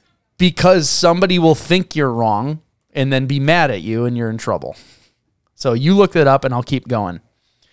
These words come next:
Uh, there are six unique environments classified in the park: coastal forest,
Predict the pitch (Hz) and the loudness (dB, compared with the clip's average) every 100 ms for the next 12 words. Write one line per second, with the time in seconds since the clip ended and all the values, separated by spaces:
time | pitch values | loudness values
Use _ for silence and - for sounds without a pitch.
0 | _ _ _ _ _ - 127 127 139 190 | _ _ _ _ _ 0 2 2 4 4
1 | 175 - - 233 226 185 185 175 185 147 | 4 0 -2 -2 -2 -2 0 -2 -2 -4
2 | 127 135 156 135 120 - 131 120 - 123 | 0 2 2 0 -4 -2 0 0 2 0
3 | 120 123 214 175 - - 151 156 214 - | 0 0 2 2 0 -2 -2 0 -2 0
4 | 165 165 160 | 2 2 0